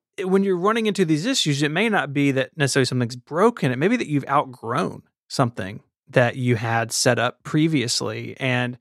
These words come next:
that's where these troubleshooting steps can help you identify what that may be. It may be that your, the internet plan you signed up ten years ago and never upgraded, maybe that's not enough anymore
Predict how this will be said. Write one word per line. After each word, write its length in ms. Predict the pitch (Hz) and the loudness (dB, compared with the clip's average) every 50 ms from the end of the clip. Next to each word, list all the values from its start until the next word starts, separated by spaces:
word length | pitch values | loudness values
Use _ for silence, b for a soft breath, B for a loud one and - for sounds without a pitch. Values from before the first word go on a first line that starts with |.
| b b b b b b b b _ | b b b b b b b b _
that's 220 | - 151 160 160 - | 0 0 0 2 2
where 120 | 175 165 | 0 2
these 200 | 156 156 143 139 | 2 0 -2 -2
troubleshooting 640 | - - 156 160 180 175 147 - 151 135 135 131 123 | 2 2 2 4 2 0 0 0 0 0 0 0 -2
steps 320 | - - 127 123 - - | 0 2 2 2 2 0
can 140 | - - 123 | -4 -4 -2
help 320 | 110 117 135 131 127 - | 2 4 4 2 2 0
you 520 | 135 131 127 127 123 123 123 123 123 120 - _ _ _ _ _ _ _ _ _ _ _ _ _ - | -2 0 2 2 4 4 4 2 0 -2 -4 _ _ _ _ _ _ _ _ _ _ _ _ _ -2
identify 720 | 127 127 123 131 147 156 165 160 143 - - 131 123 123 | 0 0 4 4 4 4 4 2 0 2 2 2 2 2
what 320 | 123 120 127 123 117 - | 2 2 0 0 0 0
that 220 | 131 120 120 107 131 | 0 0 0 0 -2
may 240 | 127 120 117 117 | -4 -2 -2 -2
be. 400 | 117 113 131 156 170 135 120 107 - | -2 0 0 2 2 0 -2 -4 -2
It 140 | 156 165 165 | -2 -2 0
may 180 | 165 180 202 190 | 2 4 4 4
be 240 | 151 151 208 240 | 4 4 0 0
that 200 | 208 160 139 131 | 0 0 -2 -2
your, 300 | 143 139 139 135 135 127 - _ _ _ _ _ _ | 0 0 2 2 2 0 -2 _ _ _ _ _ _
the 100 | 139 139 | 0 2
internet 280 | 143 180 185 156 120 | 4 4 2 2 0
plan 260 | - - 127 127 123 127 | 0 2 2 2 4 2
you 60 | 120 | 2
signed 240 | - 135 123 120 123 | 2 0 2 2 0
up 160 | 120 - _ | -4 -4 _
ten 140 | - 135 127 | 0 0 2
years 200 | 123 120 120 120 | 2 2 0 -2
ago 300 | 123 127 127 123 127 135 | 0 0 2 2 2 2
and 100 | 131 127 | 2 2
never 220 | 123 120 120 - | 0 0 0 -2
upgraded, 440 | - 127 117 123 123 123 135 135 127 | -4 -4 -2 0 2 2 2 0 0
maybe 220 | 127 127 135 139 | 2 2 2 4
that's 220 | 139 143 143 - - | 2 2 0 0 0
not 160 | 170 165 170 | 0 0 0
enough 240 | 196 269 269 - - | 0 -2 -2 -2 -4
anymore 420 | 120 110 107 110 113 - 131 - | -6 -6 -8 -10 -10 -12 -14 -16